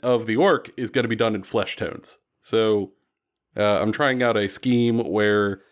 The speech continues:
I do a vast majority of the work with an airbrush to try to speed it up as much as humanly possible. Uh, starting from, like, a,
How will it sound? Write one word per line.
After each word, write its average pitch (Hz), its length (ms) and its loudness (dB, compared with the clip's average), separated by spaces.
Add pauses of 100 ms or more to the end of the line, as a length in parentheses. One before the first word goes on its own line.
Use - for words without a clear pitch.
(240)
I 113 220 2
do 113 260 0
a 101 160 4
vast 98 760 -2
majority 113 560 0
of 120 100 0
the 113 60 0
work 104 260 0
with 110 100 -2
an 95 80 -4
airbrush 123 540 -2
to - 100 -18
try 110 180 -2
to 104 100 -2
speed 110 340 -2
it 104 60 0
up 107 180 0
as 101 100 -6
much 107 320 0
as 110 80 -6
humanly 117 340 0
possible. 151 580 -2 (680)
Uh, 104 300 2
starting 113 400 -2
from, 110 200 -4
like, 107 180 0
a, 104 300 0